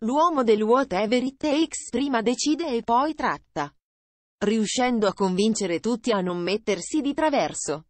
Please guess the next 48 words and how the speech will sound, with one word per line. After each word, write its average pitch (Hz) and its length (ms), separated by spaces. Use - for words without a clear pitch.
Ha 170 100
scelto 214 460
un 202 140
generale 247 640
degli 208 200
alpini 208 500
come 220 260
commissario 190 800
per 240 160
l'emergenza 226 720
covid, 196 420
benché 170 540
molti 190 340
storcessero 226 680
il 247 100
naso 180 480
per 185 180
la 180 140
sua 269 240
mimetica, 185 680
e 190 140
i 175 120
risultati 175 680
gli 180 80
hanno 214 260
dato 190 400
ragione. 226 600
Sui 220 340
vaccini 185 680
oggi 202 380
l'Italia 262 580
è 214 80
davanti 202 460
alla 185 200
Germania, 156 720
alla 190 300
Francia 269 460
e 277 60
agli 277 240
usa. 196 400
A 196 160
febbraio 196 560
eravamo 214 540
al 240 140
ventisettesimo 240 1080
posto 320 460
in 254 140
Europa. 254 640